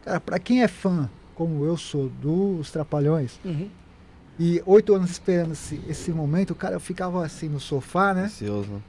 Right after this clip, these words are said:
Speaker 1: Eu falei, "Puta, ele vai vir daqui". E daí eu fiquei virado, me posicionei a cadeira e falei,
Speaker 2: Uhum.
Speaker 1: "Quando ele vier pra cá, eu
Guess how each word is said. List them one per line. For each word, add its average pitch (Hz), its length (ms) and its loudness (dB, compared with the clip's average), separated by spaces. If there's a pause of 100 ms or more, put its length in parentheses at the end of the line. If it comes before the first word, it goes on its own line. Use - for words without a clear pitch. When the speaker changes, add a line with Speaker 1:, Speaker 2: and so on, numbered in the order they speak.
(240)
Speaker 1:
Eu - 80 -18
falei, 180 140 -4
"Puta, 175 200 -4
ele 156 80 0
vai 151 140 0
vir 147 180 0
daqui". 202 480 -4 (1500)
E 135 60 -4
daí 147 200 4
eu 170 60 2
fiquei 175 380 2
virado, 156 500 2
me 180 120 4
posicionei 160 480 -2
a 139 40 -4
cadeira 151 200 -2
e - 40 -6
falei, 151 200 0
Speaker 2:
Uhum. 147 240 -4
Speaker 1:
"Quando 156 120 0
ele 170 120 0
vier 160 160 2
pra 151 240 0
cá, 147 360 0
eu 175 300 -2